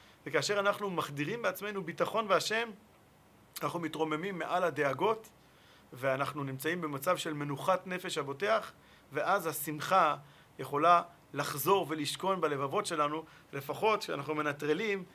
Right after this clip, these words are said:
את הגורם הזה של משבית ה-, משבית השמחות של הדאגות. אני רק רוצה להדגיש ב-, בסיום הדברים, שביטחון בהשם הוא בשום אופן,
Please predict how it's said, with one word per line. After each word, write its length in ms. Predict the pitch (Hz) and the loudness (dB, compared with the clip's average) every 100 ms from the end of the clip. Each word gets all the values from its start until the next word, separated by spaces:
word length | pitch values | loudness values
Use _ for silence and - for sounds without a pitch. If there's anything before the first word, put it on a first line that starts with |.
| - - | -20 -12
את 120 | 139 151 | -2 0
הגורם 480 | 143 156 170 190 | 4 4 6 6
הזה 340 | 151 127 247 208 | 2 6 6 6
של 200 | 175 156 | 0 -2
משבית 440 | 151 143 135 196 | -4 -4 -8 -2
ה-, 280 | 170 160 151 | 2 4 2
משבית 340 | 143 143 196 | 0 -4 -4
השמחות 560 | 190 160 165 233 220 - - - | -4 -2 4 4 4 0 -20 -12
של 220 | - 160 | 0 2
הדאגות. 480 | 147 143 143 135 131 - - - - - - - - | 6 8 8 6 0 -6 -20 -20 -20 -20 -20 -20 -6
אני 80 | 151 | -4
רק 120 | 196 | 0
רוצה 200 | 220 226 | 2 4
להדגיש 760 | 190 143 131 247 285 190 - - - - - - 127 | 6 4 0 -2 0 -2 -8 -16 -20 -20 -20 -12 0
ב-, 260 | 151 143 139 | 2 2 0
בסיום 400 | 143 - 175 170 | -6 -4 0 2
הדברים, 460 | 143 139 143 143 147 - - - - - | 4 2 2 -2 -6 -14 -20 -20 -20 -10
שביטחון 720 | - 135 139 143 - 185 254 | -6 -6 -4 -4 2 2 6
בהשם 380 | 214 147 - 131 - - - - - - - - - 127 | 6 6 2 -6 -12 -20 -20 -20 -20 -20 -20 -20 -16 -6
הוא 180 | 160 | -4
בשום 520 | 139 160 - 262 285 190 | 0 0 0 0 -2 2
אופן, 360 | 240 - 143 | 2 2 -6